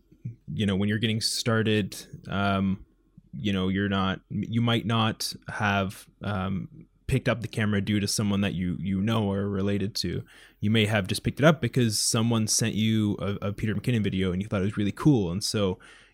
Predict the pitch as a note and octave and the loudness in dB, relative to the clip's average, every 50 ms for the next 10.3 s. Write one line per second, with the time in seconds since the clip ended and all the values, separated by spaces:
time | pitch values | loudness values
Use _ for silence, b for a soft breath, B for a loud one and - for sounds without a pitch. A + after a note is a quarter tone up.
0 | B - A2+ A2+ A2 G#2+ G#2+ G#2 F#2+ - - - F#2+ G2 - - D3 D3+ C#3 A#2 | B 0 2 4 4 4 2 2 0 -2 -2 -2 -2 0 2 4 4 4 4 4
1 | G#2+ F#2+ E2 F#2+ F#2+ F#2+ - B B B B B B B B G2 G2 G2+ G2 G2+ | 2 2 2 0 0 -2 -4 B B B B B B B B 0 2 4 4 4
2 | G2+ G2 F#2+ G#2 G#2+ G2+ G2+ G2 F#2+ - G2+ G2+ G2+ G2+ G#2 G2+ G2+ - G2+ - | 4 4 2 2 2 4 2 2 0 0 0 0 0 2 0 0 -2 -2 -4 -6
3 | G#2+ G2 - - A2 G#2+ A2 A2 G#2 A2 G2+ - - A#2 G#2+ - - F2+ G2+ A2 | -6 -6 -4 -2 -2 0 2 0 0 0 -2 -2 0 0 -2 0 -2 -2 -2 0
4 | A2+ G#2+ A2 A2+ A#2+ B2+ - - B2 A#2 A#2 A2+ A2 A#2 - - - _ - A#2+ | 0 2 2 2 2 2 2 0 0 0 0 -2 -2 -4 -8 -12 -18 _ -4 -2
5 | A2 A2 G#2+ G#2 G2 F#2+ - - - - - - _ - - G2+ G2+ G2 G2 G2+ | 0 0 2 0 0 -2 -6 -12 -18 -20 -20 -20 _ -8 -4 -2 -2 -2 -2 -2
6 | - - G2+ G#2 G2+ G2+ G2+ F#2+ G#2 - - - A2+ A2 G#2+ F#2+ - - - G#2+ | -2 -2 -2 0 0 0 0 -2 -2 -4 -4 -4 -4 -4 -4 -4 -4 -4 -4 -2
7 | A2 A2 A2 A2+ A2+ G#2+ A#2+ A#2 - G#2 - - C#3 C3+ - D3+ C3 - F2+ F#2 | 0 0 0 0 0 0 -2 -2 -2 -2 0 0 -2 0 0 -2 -2 0 0 -2
8 | G2 F#2+ G2 F2 E2+ - - _ _ _ - - - G2 G2 G2 G2 G2 F#2+ G#2+ | 0 0 0 -2 -2 -4 -8 _ _ _ -12 -6 -2 0 0 2 2 2 0 -2
9 | - - _ _ _ _ _ _ _ _ _ - - - G2+ G#2 G#2 - - - | -4 -12 _ _ _ _ _ _ _ _ _ -18 -10 -6 -6 -4 -2 -2 0 0
10 | A2+ G#2 G2+ G2 F#2+ - | 0 2 0 0 -2 -4